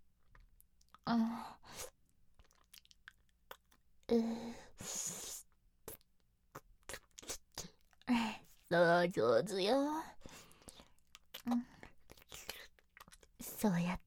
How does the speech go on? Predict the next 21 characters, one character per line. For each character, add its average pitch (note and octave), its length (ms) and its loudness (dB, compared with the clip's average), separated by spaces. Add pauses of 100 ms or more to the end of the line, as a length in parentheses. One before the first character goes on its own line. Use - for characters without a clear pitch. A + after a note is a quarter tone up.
(120)
て F#3 260 2 (400)
先 A#3 300 10
生 A3 260 6
の E3 160 4
ベ G3 200 8
ロ G3 100 10
に F3+ 140 4
つ - 140 0
い C#3 120 0
た A2 100 2
唾 F3+ 240 8
液 F#3 240 6
を F3 60 6
舐 D#3 200 6
め F#3+ 160 2
と - 180 -2
っ - 20 0 (280)
て。 - 220 0 (640)
う A3+ 40 6
ん。 B3 360 2 (2750)
う A3+ 60 6